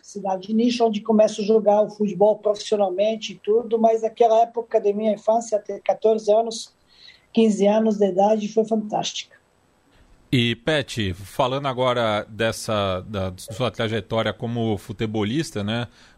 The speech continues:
Speaker 2: Você começa sua carreira justamente no Radnik, eh, Diniz e acaba seguindo os passos do Dragan Stojkovic,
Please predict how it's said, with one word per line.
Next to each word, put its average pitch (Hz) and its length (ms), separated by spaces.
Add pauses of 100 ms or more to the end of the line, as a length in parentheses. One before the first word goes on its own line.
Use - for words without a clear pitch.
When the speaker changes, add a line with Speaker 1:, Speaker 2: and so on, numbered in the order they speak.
Speaker 2:
Você 107 640
começa 113 800
sua 117 180
carreira 104 560
justamente 104 460
no 98 320
Radnik, 104 580 (160)
eh, 98 300
Diniz 113 680 (440)
e 120 360 (240)
acaba 143 380
seguindo 147 580
os 160 160
passos 127 460
do 135 300
Dragan 120 560 (340)
Stojkovic, 139 1000